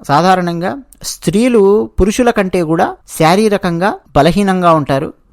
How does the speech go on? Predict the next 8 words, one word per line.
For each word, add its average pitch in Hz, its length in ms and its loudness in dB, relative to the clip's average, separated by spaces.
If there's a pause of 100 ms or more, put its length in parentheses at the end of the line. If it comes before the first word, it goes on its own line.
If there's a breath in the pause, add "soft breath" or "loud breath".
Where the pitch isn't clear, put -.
పురుషులు 220 720 2
స్త్రీల 214 280 0
కంటే 208 260 0
బలంగా 165 380 2
ఉంటారు, 143 440 -2 (160)
ఫీల్డ్ 190 200 4
వర్క్ 185 220 4
ఏదైనా 147 220 -2